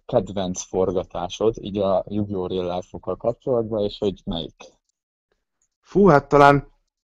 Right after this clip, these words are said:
Speaker 2: volt, igen, igen, igen, amikor,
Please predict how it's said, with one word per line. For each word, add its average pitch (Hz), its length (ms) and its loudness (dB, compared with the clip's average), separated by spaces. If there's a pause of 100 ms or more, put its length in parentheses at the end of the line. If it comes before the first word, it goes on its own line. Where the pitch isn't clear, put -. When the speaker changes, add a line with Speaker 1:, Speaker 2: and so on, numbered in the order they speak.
(1080)
Speaker 2:
volt, 143 520 6
igen, 120 320 4
igen, 120 280 2
igen, 117 300 0
amikor, 135 460 4